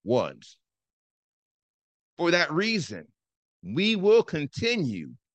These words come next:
this line of thought in the upcoming podcast. We will continue to analyze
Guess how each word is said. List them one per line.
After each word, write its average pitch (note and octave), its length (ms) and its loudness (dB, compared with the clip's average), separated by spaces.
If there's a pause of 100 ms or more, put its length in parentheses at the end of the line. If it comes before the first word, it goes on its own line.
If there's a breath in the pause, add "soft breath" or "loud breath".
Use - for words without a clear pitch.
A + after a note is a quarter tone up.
(140)
this F3+ 580 0
line D#3 400 -2
of D3+ 100 -4 (120)
thought D#3 360 -2 (500)
in D#3 260 0
the D#3+ 240 -8
upcoming A#2 500 -4
podcast. - 800 -6 (1120)
We D3 100 0
will F#3+ 160 4
continue F3 800 -4 (500)
to C3+ 240 -4
analyze C#3+ 800 -2